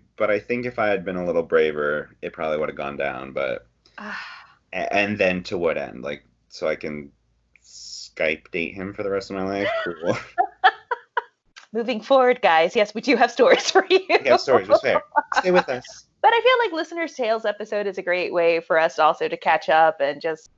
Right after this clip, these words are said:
Speaker 2: be chill and laid back. You know what I mean?
Speaker 1: Yeah, I
Speaker 2: Yeah.
Speaker 1: feel
Speaker 2: Yeah, I feel you, feel you.
Speaker 1: They're
Speaker 2: So we have
Speaker 1: screaming into their microphones right now, like, "Please just get to the story."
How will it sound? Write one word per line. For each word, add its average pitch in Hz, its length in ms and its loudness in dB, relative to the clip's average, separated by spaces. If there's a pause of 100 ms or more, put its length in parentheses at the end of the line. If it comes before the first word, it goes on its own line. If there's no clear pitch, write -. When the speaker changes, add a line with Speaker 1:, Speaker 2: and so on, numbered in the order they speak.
Speaker 2:
be 202 80 -8
chill 165 280 2
and 147 100 -4
laid 151 160 -4
back. 127 320 -2
You 196 60 -8
know 220 100 -2
what 226 100 2
I 220 60 -2
mean? 220 320 -10 (400)
Speaker 1:
Yeah, - 220 -4 (380)
I 160 80 -12
Speaker 2:
Yeah. 240 240 4
Speaker 1:
feel - 120 0 (500)
Speaker 2:
Yeah, 247 200 2
I - 40 2
feel 247 220 2
you, 151 100 0 (120)
feel 208 140 2
you. 170 260 -2
Speaker 1:
They're 226 140 6
Speaker 2:
So 240 40 2
we 302 100 0
have 370 180 8
Speaker 1:
screaming - 340 -10
into 82 160 -6
their 80 140 4
microphones 80 480 -4
right 87 120 0
now, 90 100 0
like, 92 200 -2
"Please 110 280 -2
just 107 140 -2
get 113 140 2
to 113 80 -6
the 110 100 -6
story." 120 640 0